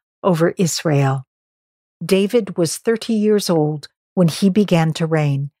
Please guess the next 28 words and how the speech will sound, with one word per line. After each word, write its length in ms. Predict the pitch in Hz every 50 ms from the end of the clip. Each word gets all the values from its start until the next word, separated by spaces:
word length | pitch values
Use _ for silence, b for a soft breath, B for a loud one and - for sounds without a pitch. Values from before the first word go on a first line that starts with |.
| _ _ _ -
and 160 | 190 175 170
he 220 | - - 196 185 170
reigned 480 | 170 180 185 196 202 202 202 196 - - _ _
forty 420 | _ - - 196 190 190 - - 202
years. 580 | 196 180 165 151 147 143 143 139 135 - - - _ _ _ _ _ _ -
In 160 | 208 190 190
Hebron 600 | 170 175 214 240 208 190 175 151 151 147 147 147 - -
he 100 | 190 180
reigned 460 | 165 165 185 190 202 202 196 - - -
over 280 | - 196 185 - 214 185
Judah 480 | 160 - 175 165 147 147 139 147 147 _ _ _ _ -
seven 420 | - - - 202 196 202 214 214 208
years 480 | 196 185 180 180 180 180 185 - - - _ -
and 180 | 214 202 196 180
six 460 | - - - - 175 - - - -
months, 520 | 180 160 147 143 143 - - - - - - _ _ _ _ _ _ -
and 220 | - 202 185 165 175
in 160 | 175 170 156
Jerusalem 840 | - 175 160 165 208 233 226 - - 180 160 151 147 147 151 151 - _ _ _ _ _ _
he 100 | - 196
reigned 500 | 180 160 170 160 160 160 156 156 156 - - _ _ _ _
thirty-three 720 | - 220 214 208 - - 220 196 - - - 233 226 208
years 540 | 185 143 143 143 147 143 139 143 143 - - _ _ _ _ _ -
over 360 | 196 180 151 - 165 - - -
all 320 | 180 190 202 202 208 - -
Israel 720 | - 196 - - - - 165 151 147 143 143 139 139 143 - _ _ -
and 320 | - 175 160 156 147 - - -
Judah. 440 | - 160 156 147 156 143 143 139